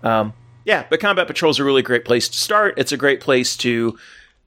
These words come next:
pick up and, like, you know, start playing games if you're brand new or you're unfamiliar with an army. You know, start playing Combat Patrol games to get a feel for it, um, with the limited roster, and then kind of expand out from there.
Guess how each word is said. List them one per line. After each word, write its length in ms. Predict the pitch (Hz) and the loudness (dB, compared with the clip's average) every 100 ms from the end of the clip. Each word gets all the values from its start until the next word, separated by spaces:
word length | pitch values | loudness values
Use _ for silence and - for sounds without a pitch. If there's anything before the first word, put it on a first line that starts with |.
| _ | _
pick 220 | - 170 | 0 0
up 300 | 160 139 135 - | 2 2 0 -2
and, 300 | 135 123 117 | 2 2 2
like, 360 | 113 107 101 - _ _ _ _ - | 0 -2 -4 -14 _ _ _ _ -4
you 120 | 123 | -2
know, 60 | |
start 400 | 90 - 135 139 | 0 0 0 0
playing 460 | - 139 120 123 110 | -2 0 0 0 -4
games 440 | 107 104 123 143 | -4 -2 -2 -2
if 140 | 120 - | -4 -2
you're 100 | 120 | -4
brand 460 | - 107 117 127 | -2 -4 -2 -2
new 220 | 127 127 143 | 0 0 0
or 100 | 123 | -2
you're 220 | 117 117 | -2 -2
unfamiliar 380 | 120 113 123 120 | -4 -2 -2 -2
with 140 | 110 | -2
an 60 | 117 | 0
army. 400 | 120 139 165 170 - - - _ _ | 2 0 -4 -10 -20 -20 -20 _ _
You 100 | 139 | -6
know, 120 | 110 | -4
start 340 | 104 - 131 - | -4 0 0 0
playing 260 | 120 120 | -2 -2
Combat 340 | 113 113 113 107 | 0 2 2 0
Patrol 300 | - 135 107 | -2 0 0
games 260 | 113 120 | -2 -4
to 80 | - | -4
get 120 | 107 | -6
a 40 | 92 | -6
feel 300 | - 117 135 | -2 0 0
for 320 | - 160 165 | 0 0 0
it, 180 | 190 - | -2 -2
um, 340 | 120 113 107 | 0 0 -2
with 140 | 110 110 | -4 -4
the 80 | |
limited 420 | 123 113 117 107 101 | -4 -4 -4 -4 -4
roster, 600 | 95 110 - 147 143 - - - _ | 0 0 0 -2 -4 -6 -16 -20 _
and 120 | 120 | -4
then 120 | 113 | -4
kind 200 | 110 113 | -2 -2
of 40 | 107 | -2
expand 360 | - - 107 | -6 -4 -4
out 160 | 95 87 | -6 -8
from 120 | - | -10
there. 260 | 113 110 | -10 -10